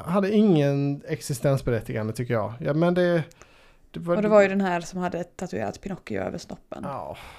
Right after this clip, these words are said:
Speaker 1: det var lite kul kanske, men det... man hade ju
Speaker 2: Fast
Speaker 1: velat
Speaker 2: är det
Speaker 1: se
Speaker 2: kul?
Speaker 1: lite mer av dejten sen, kan-,
Speaker 2: Är
Speaker 1: alltså,
Speaker 2: det
Speaker 1: lite
Speaker 2: kul?
Speaker 1: Nej, jag vet inte, det var ju någonting i alla fall. Det, <laughs> nej, jag, nej, det kommer vi absolut inte
Speaker 2: Nej.
Speaker 1: se mer av.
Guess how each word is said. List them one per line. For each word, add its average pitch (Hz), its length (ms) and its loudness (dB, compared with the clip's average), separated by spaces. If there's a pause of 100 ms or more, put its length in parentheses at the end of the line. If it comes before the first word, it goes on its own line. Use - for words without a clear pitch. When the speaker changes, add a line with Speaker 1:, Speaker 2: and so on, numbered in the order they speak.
(140)
Speaker 1:
det 151 120 -6
var 143 140 -2
lite 120 180 -6
kul 117 340 -10
kanske, 117 260 -8
men 131 200 -4
det... 127 220 0 (460)
man 143 120 -4
hade 170 120 4
ju 185 40 8
Speaker 2:
Fast 190 60 6
Speaker 1:
velat 190 140 8
Speaker 2:
är 214 180 8
det - 60 4
Speaker 1:
se 226 140 6
Speaker 2:
kul? - 100 0
Speaker 1:
lite 180 120 0
mer 226 220 4
av 143 160 2
dejten 160 560 -2
sen, 156 240 -2
kan-, 151 100 -4
Speaker 2:
Är - 40 0
Speaker 1:
alltså, 147 180 4
Speaker 2:
det 165 60 6
Speaker 1:
lite 170 160 4
Speaker 2:
kul? - 260 -2 (120)
Speaker 1:
Nej, 151 200 -4 (640)
jag 120 80 -14
vet 135 140 -14
inte, 131 160 -2
det 131 60 -4
var 135 100 -2
ju 135 60 2
någonting 135 520 -2
i 135 40 0
alla 139 120 -2
fall. 127 180 -2 (680)
Det, 147 180 2 (520)
<laughs> - 600 0
nej, 175 320 6
jag, 170 720 2
nej, 185 240 -2 (200)
det 196 100 -2
kommer 180 240 -2
vi 170 120 0
absolut 160 400 -6
inte 202 120 2
Speaker 2:
Nej. 214 120 4
Speaker 1:
se 123 100 -4
mer 110 140 -4
av. 92 200 -8